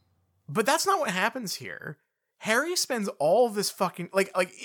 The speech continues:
in, in at least in, in, in universe, at least half an hour here, uh, talking to Griphook and Ollivander.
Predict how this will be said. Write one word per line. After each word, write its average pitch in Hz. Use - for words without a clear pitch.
in, 269
in 240
at 185
least 208
in, 175
in, 151
in 196
universe, 117
at 156
least 170
half 139
an 113
hour -
here, 85
uh, 107
talking 120
to 113
Griphook 120
and 117
Ollivander. 147